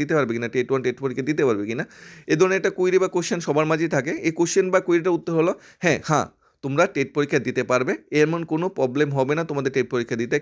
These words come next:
কেন প্রবলেম হবে না আমরা সে বিষয়ে আলোচনা করব। এখানে তোমাদের যারা পাসিং আছো, যারা তোমরা বর্তমানে করছো, ঠিক আছে, মানে বিএড করছো বা ডিএলএড যারা করছো, তোমরা কিন্তু এখানে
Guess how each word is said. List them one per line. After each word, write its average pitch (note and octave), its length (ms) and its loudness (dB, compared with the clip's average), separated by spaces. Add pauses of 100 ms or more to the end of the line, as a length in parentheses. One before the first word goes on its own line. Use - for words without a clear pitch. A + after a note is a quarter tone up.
কেন C3+ 120 2 (120)
প্রবলেম D#3+ 280 0
হবে D#3 160 0
না D#3+ 100 0
আমরা A#2+ 180 0
সে A#2+ 160 0
বিষয়ে C3 220 0
আলোচনা D3 320 0
করব। A#2+ 140 0 (540)
এখানে E3+ 220 2 (200)
তোমাদের E3+ 320 2 (160)
যারা D3+ 140 4 (120)
পাসিং D3 440 0 (100)
আছো, - 180 -6 (180)
যারা A#2+ 180 4 (220)
তোমরা C3+ 220 -2 (120)
বর্তমানে C#3 420 -2 (1500)
করছো, E3 320 2 (300)
ঠিক F3+ 180 -2
আছে, - 140 -6 (360)
মানে B2+ 140 0 (140)
বিএড D3+ 320 2
করছো C#3+ 240 0 (100)
বা C#3+ 80 4 (120)
ডিএলএড C3 340 2
যারা B2 120 2 (120)
করছো, A#2+ 260 0 (160)
তোমরা A#2 260 -2
কিন্তু B2 220 -4
এখানে B2+ 180 -4